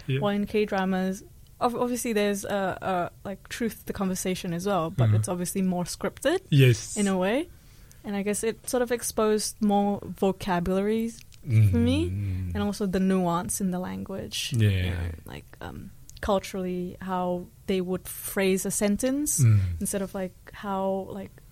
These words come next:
Speaker 2: like, f-, if you adopt, like, a formal way, it's a bit more rigid,
Speaker 1: Uh.
Speaker 2: a bit more like, that's not how a native speaker would
Speaker 1: Yeah, yeah.
Speaker 2: speak.
Speaker 1: So, but how did you master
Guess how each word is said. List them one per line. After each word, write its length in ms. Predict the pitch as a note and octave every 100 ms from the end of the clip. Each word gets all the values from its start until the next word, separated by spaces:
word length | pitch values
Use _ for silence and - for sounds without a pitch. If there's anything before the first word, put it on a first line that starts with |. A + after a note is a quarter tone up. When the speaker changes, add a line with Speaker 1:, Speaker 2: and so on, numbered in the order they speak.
| - - - - - -
Speaker 2:
like, 160 | G3+
f-, 200 | - - -
if 160 | G#3 G3
you 440 | G3 G3 F#3+ F#3 -
adopt, 280 | F#3 G3+ G3
like, 140 | F#3+
a 40 |
formal 600 | G3 - G3+ G3 G3 F#3+
way, 360 | F#3 G3 F3+ E3+
it's 160 | - -
a 40 |
bit 180 | F3+ F#3+
more 160 | F#3+ F#3
rigid, 440 | F3 F3+ A3 C4+ - -
Speaker 1:
Uh. 200 | B2 G#2+ G2+ -
Speaker 2:
a 20 |
bit 180 | F#3+ -
more 180 | - -
like, 200 | A2 - - - - - - - -
that's 220 | - -
not 200 | G3 F3+
how 240 | F#3+ G3+
a 40 | F3+
native 380 | F3+ F3+ F#3
speaker 420 | - - - - -
would 120 | - - -
Speaker 1:
Yeah, 120 | C3+
yeah. 60 | A#2
Speaker 2:
speak. 300 | - - -
Speaker 1:
So, 240 | - G#3 -
but 160 | G#3 F#3+
how 400 | - C#4 D4+ C#4+ G#3+ -
did 260 | F3 E3 D3+ -
you 220 | E3+ D#3
master 760 | C#3 C#3+ D3+ F#3+ - B2 A#2